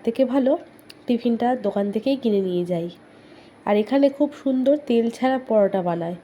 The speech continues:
খেতেও বেশ ভালো লাগে। প্রায় অনেক দিন পরে কিন্তু এই দোকানের খাবার খাচ্ছি, তাই মেয়েকে খেতে দিয়ে এসেছি ঘরে, এখন আমার জন্য বার করে নিচ্ছি। ওর পাপাও এই দোকানের পরোটা খেতে ভীষণ পছন্দ করে,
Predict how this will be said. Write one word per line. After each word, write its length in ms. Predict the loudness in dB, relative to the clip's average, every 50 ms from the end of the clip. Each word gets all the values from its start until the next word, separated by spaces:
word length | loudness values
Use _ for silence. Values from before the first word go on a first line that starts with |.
| -18 -20 -20 -20 -20 -20 -20 -20 -20 0
খেতেও 320 | 4 4 6 8 8 6 8
বেশ 180 | 6 4 2 2
ভালো 240 | -2 -2 0 0 0 0
লাগে। 280 | 0 -2 -4 -6 -8 -10 -12 -16 -20 -20 -20 -20 -20 -20 -20 -8
প্রায় 220 | -2 2 4 4 4 4
অনেক 340 | 4 4 4 6 4 4 2 2
দিন 160 | 0 0 0 0 2
পরে 220 | 4 4 4 4 4
কিন্তু 320 | 4 2 2 2 2 0 -4 -2 0
এই 120 | 2 2 2
দোকানের 420 | 2 0 -2 -2 0 0 0 0
খাবার 320 | 0 -2 -4 -6 -4 -4 -6
খাচ্ছি, 420 | -4 -4 -6 -6 -6 -8 -8 -8 -8 -8 -10 -16 -20 -20 -20 -20 -20 -20 -20 -8 0
তাই 180 | 2 4 4 6
মেয়েকে 380 | 6 6 6 6 6 4 2 2 2 -2 -6 -14 0
খেতে 280 | 4 4 6 6 6 4
দিয়ে 200 | 4 4 2 2
এসেছি 260 | 2 2 0 0 0 -2 0
ঘরে, 220 | 2 2 4 2 0 -2 -6 -14 -20 -20 -20 -20 -12 -8
এখন 220 | -8 -8 -4 -2 0
আমার 260 | 0 2 4 2 2 2
জন্য 220 | 2 2 2 2 0 -2 -2 -2 -2
বার 160 | 0 0 0 0
করে 220 | 0 0 0 0 0
নিচ্ছি। 400 | -2 -2 -4 -6 -10 -12 -10 -10 -10 -12 -18 -20 -20 -20 -20 -20 -20 -20 -20 -20 -20 -20 -10 -4 -2
ওর 80 | -2 0 0
পাপাও 320 | 0 0 2 2 4 4 4 4 2
এই 60 | 2 2 2 0
দোকানের 320 | 0 0 2 2 2 2 2
পরোটা 260 | 2 0 0 0 -2 -2
খেতে 240 | -2 -2 0 0 0
ভীষণ 300 | 0 0 2 4 4 4 4
পছন্দ 360 | 2 0 -2 -2 -6 -6 -4 -4
করে, 240 | -4 -4 -4 -4